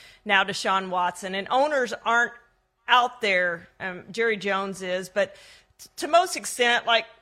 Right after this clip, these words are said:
I don't know that the general public, the football, the people who watch football, care as much about the owners as they do about the players. And this is something that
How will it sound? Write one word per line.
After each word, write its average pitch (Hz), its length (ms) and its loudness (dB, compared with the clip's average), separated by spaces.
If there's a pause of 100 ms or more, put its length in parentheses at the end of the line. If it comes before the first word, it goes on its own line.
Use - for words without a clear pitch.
(120)
I 240 120 4
don't 277 260 0
know 240 340 4
that 226 260 -2
the 220 100 -2
general 233 500 -2
public, 220 460 -2
the 202 100 -8
football, 214 540 0
the 208 120 -8
people 240 380 -6
who 233 140 -8
watch 208 480 2
football, 196 840 0 (400)
care 311 340 4
as 277 160 0
much 247 400 4
about 226 360 2
the 226 160 -2
owners 226 380 0
as 208 80 -10
they 214 120 -4
do 208 200 -6
about 202 300 -2
the 202 60 -12
players. 233 720 0
And 202 180 -4
this 262 220 -2
is 302 100 -10
something 226 680 -4
that 202 160 -2